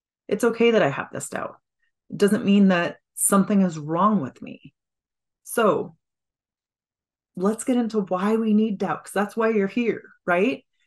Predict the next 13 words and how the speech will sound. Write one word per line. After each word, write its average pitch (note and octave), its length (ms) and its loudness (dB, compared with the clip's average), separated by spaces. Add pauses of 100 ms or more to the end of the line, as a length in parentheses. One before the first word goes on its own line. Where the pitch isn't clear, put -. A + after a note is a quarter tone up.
(140)
You G3+ 80 -6
probably G#3+ 220 2
wanna G#3 180 0
be, G3 200 -4 (500)
or G3+ 120 2
you're G3+ 160 2
thinking, G3 460 -4
"What? G4+ 240 -4 (800)
Why B3 300 -4
would A#3 140 -2
I G#3 100 -2
need G3 200 -2
doubt? - 480 -14